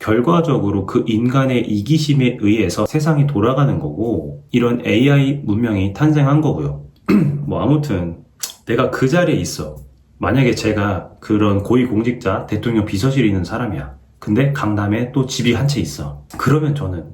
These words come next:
내 집값 떨어지길 원치 않을 것 같거든요. 여러분들은 어때요? 여러분도 그러지 않을까? 그리고 누구보다 빠르게 내부 정보를 입수해서 네이버 주식을 사거나, 개발 계획이 있는 땅을 사거나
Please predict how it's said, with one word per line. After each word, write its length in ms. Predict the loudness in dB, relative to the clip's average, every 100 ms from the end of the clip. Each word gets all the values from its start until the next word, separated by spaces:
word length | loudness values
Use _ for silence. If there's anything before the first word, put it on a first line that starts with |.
| -4
내 140 | 0
집값 340 | 0 0 -2 -2
떨어지길 440 | 0 2 2 0
원치 280 | -2 -6 -8
않을 240 | -4 -2
것 140 | 0 -2
같거든요. 520 | -4 -8 -8 -8 -8 -12 -6 0
여러분들은 500 | 2 2 0 0 -2
어때요? 400 | -6 -10 -14 -2
여러분도 340 | 0 2 0 -2
그러지 240 | 0 0
않을까? 460 | -2 -6 -6 -8 -8 -4
그리고 240 | 0 2 0
누구보다 640 | -2 -2 0 0 -2 -6
빠르게 640 | -4 0 2 0 -2 -8 -2
내부 280 | 2 4 2
정보를 380 | 0 -2 -2 -2
입수해서 520 | 0 0 2 -2 -10 -12 -2
네이버 380 | 2 2 2
주식을 340 | -2 -2 0 0
사거나, 540 | -4 -6 -6 -8 -12 -4
개발 340 | 0 4 4
계획이 400 | 2 2 2 2
있는 460 | 0 0 0 -4 -6 -2
땅을 500 | 2 4 2 -2 -8
사거나 640 | -4 0 2 0 -6 -16